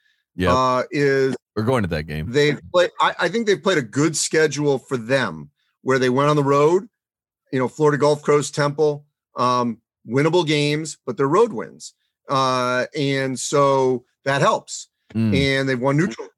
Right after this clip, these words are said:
Speaker 2: neutral site games. So, you know, they, they've, they've, they had a team where they weren't quite sure, and they've exceeded expectations early. Obviously, Mobley, Peterson, uh, Boogie Ellis.
Speaker 1: Love
Speaker 2: Okay,
Speaker 1: Boogie
Speaker 2: transfer
Speaker 1: Ellis.
Speaker 2: Memphis.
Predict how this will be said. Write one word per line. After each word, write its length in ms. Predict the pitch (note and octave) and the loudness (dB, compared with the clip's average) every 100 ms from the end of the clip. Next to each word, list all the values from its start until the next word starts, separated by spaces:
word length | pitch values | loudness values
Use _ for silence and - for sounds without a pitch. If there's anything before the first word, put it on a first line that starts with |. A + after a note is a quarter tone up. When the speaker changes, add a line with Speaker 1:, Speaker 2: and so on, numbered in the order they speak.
| - | -6
Speaker 2:
neutral 300 | C#3+ G#3 D#3+ | -4 -2 -4
site 220 | C#3+ C3 | -2 -2
games. 420 | A#2+ G#2 F2+ - - _ _ | -4 -8 -10 -16 -20 _ _
So, 640 | - - E3 D#3 D#3 D3+ - _ _ - | -8 2 4 6 4 2 -4 _ _ -8
you 60 | |
know, 120 | G3 D#3 | -2 0
they, 140 | D#3 | -2
they've, 320 | D3+ D3+ A#2+ | -2 -4 -2
they've, 220 | C#3 B2 G2+ _ _ _ | -2 -2 -6 _ _ _
they 140 | C#3+ B2+ | -4 0
had 140 | D3 | 0
a 40 | E3 | -2
team 240 | E3+ F3 | -2 0
where 100 | D3+ | 2
they 80 | C3 | 2
weren't 260 | C#3 D#3 | 0 -2
quite 220 | D#3 E3 D#3+ | 0 -2 0
sure, 460 | - C#3+ D3+ G#3 _ _ _ _ - | -2 0 0 -4 _ _ _ _ -6
and 200 | B2 B2+ | -2 0
they've 460 | B2 A#2+ A#2+ G#2+ _ - | 0 0 -2 -6 _ -14
exceeded 420 | A#2 - E3 D#3 | -10 -6 -2 0
expectations 640 | D3+ - D3+ D3+ D3 C3+ - | 0 -2 -6 -4 -4 -6 -4
early. 480 | C#3+ C3+ B2 A#2+ C#3+ _ _ _ - | 0 2 2 0 -4 _ _ _ -2
Obviously, 440 | C3+ C#3+ - C#3+ | 0 0 -2 -2
Mobley, 460 | B2 C3+ C#3+ B2+ A#2 | 0 4 2 2 -4
Peterson, 720 | - D3+ C#3+ B2 B2 A2 G2 _ _ _ | -4 -4 -2 -4 -6 -6 -8 _ _ _
uh, 200 | A#2+ A#2 A2+ _ _ _ _ _ A2 | -2 -2 -2 _ _ _ _ _ -6
Boogie 280 | B2+ B2+ | -2 0
Ellis. 460 | C#3+ F#3+ - - - _ _ - | 2 0 -2 -12 -18 _ _ -6
Speaker 1:
Love 120 | A2 A#2 | 0 2
Speaker 2:
Okay, 120 | B2 | 4
Speaker 1:
Boogie 200 | A2+ G#2 | 2 2
Speaker 2:
transfer 360 | F2+ D#2+ D#2 D3+ | 2 2 0 -2
Speaker 1:
Ellis. 140 | C3+ | -2
Speaker 2:
Memphis. 460 | D3+ G#3+ - _ | -2 -4 -8 _